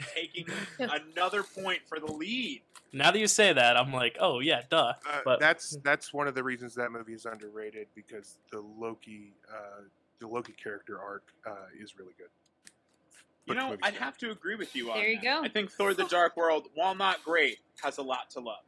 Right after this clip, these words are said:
Speaker 1: I thought he hated those movies.
Speaker 4: Wow.
Speaker 1: Anyway.
Speaker 4: Zach and
Speaker 3: I can
Speaker 4: Matt
Speaker 3: find, I can
Speaker 4: agreeing
Speaker 3: find
Speaker 4: on
Speaker 3: good,
Speaker 4: something?
Speaker 3: I can find good and bad things. That's why we have our, our very show that we do, Frame Wreck.
Speaker 1: Yes.
Speaker 4: Hmm, there it is.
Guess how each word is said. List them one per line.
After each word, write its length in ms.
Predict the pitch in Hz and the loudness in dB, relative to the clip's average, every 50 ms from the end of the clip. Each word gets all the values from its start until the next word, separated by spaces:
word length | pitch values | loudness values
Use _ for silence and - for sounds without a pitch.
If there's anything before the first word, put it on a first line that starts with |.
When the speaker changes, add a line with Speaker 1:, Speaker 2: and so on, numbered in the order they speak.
| _ _ _ - - - | _ _ _ -20 -18 -8
Speaker 1:
I 40 | 349 | 0
thought 140 | - 285 180 | 2 2 4
he 80 | 151 147 | 4 4
hated 280 | 175 196 220 202 208 | 4 4 6 6 6
those 180 | 277 311 320 330 | 6 4 4 4
movies. 300 | 330 330 294 254 - 185 | 4 4 4 2 2 0
Speaker 4:
Wow. 140 | 180 190 - | -4 -6 -6
Speaker 1:
Anyway. 280 | 165 175 165 139 135 135 - _ _ - _ _ - - - - - - - 233 | -4 -2 0 -2 -2 -4 -8 _ _ -20 _ _ -20 -20 -20 -18 -18 -16 -14 -14
Speaker 4:
Zach 220 | 202 185 254 240 262 330 440 - - | -4 2 4 6 6 6 4 4 4
and 80 | 415 320 | 6 6
Speaker 3:
I 80 | - | 6
can 60 | - 220 170 165 | 6 6 6 6
Speaker 4:
Matt 100 | 240 311 | 6 8
Speaker 3:
find, 180 | 339 320 160 - | 8 8 6 6
I 40 | - | 4
can 160 | 107 120 127 | 4 4 4
Speaker 4:
agreeing 340 | 139 262 262 262 277 302 330 | 4 6 4 4 4 4 4
Speaker 3:
find 140 | 330 320 302 | 4 4 4
Speaker 4:
on 80 | 294 269 | 2 0
Speaker 3:
good, 80 | - | -2
Speaker 4:
something? 440 | - 440 - 233 117 - 453 466 453 466 480 - _ _ _ _ _ _ | -4 -4 -4 -2 -4 -4 -6 -6 -8 -12 -16 -18 _ _ _ _ _ _
Speaker 3:
I 120 | 110 117 113 | -8 -8 -6
can 180 | - 131 123 | -6 -6 -6
find 340 | - - 123 127 123 113 107 | -2 0 0 0 -2 -4 -8
good 300 | - 113 110 113 113 117 - - | -8 -6 -6 -6 -6 -8 -12 -14
and 160 | 110 110 107 101 | -16 -16 -12 -10
bad 240 | 104 101 104 - _ | -8 -8 -8 -8 _
things. 180 | 107 101 104 101 | -12 -14 -12 -12
That's 160 | 113 104 - | -14 -12 -10
why 140 | - 101 95 | -10 -8 -8
we 140 | 104 107 101 | -8 -10 -10
have 220 | 101 101 95 95 98 | -10 -12 -12 -12 -12
our, 180 | 101 104 104 - _ _ _ _ _ - - - | -14 -14 -14 -16 _ _ _ _ _ -16 -12 -10
our 200 | 92 101 104 104 104 - | -8 -8 -8 -10 -10 -10
very 220 | 101 95 98 107 | -10 -10 -10 -10
show 260 | 107 - - 104 92 95 | -12 -12 -14 -14 -14 -16
that 100 | 107 101 | -16 -16
we 80 | 107 113 | -16 -18
do, 160 | - 95 95 | -18 -18 -16
Frame 240 | - - 135 143 117 | -10 -8 -8 -8 -8
Wreck. 160 | 92 82 - - _ _ _ _ _ _ _ - | -10 -16 -20 -20 _ _ _ _ _ _ _ -8
Speaker 1:
Yes. 300 | 160 139 131 127 - - | -6 -6 -6 -6 -8 -10
Speaker 4:
Hmm, 440 | 214 220 214 214 208 202 196 202 185 160 175 _ _ | -8 -8 -8 -8 -8 -10 -12 -14 -16 -18 _ _ _
there 180 | 202 196 196 202 | -8 -6 -6 -4
it 60 | 208 226 | -4 -4
is. 240 | 247 247 220 208 | -4 -4 -6 -8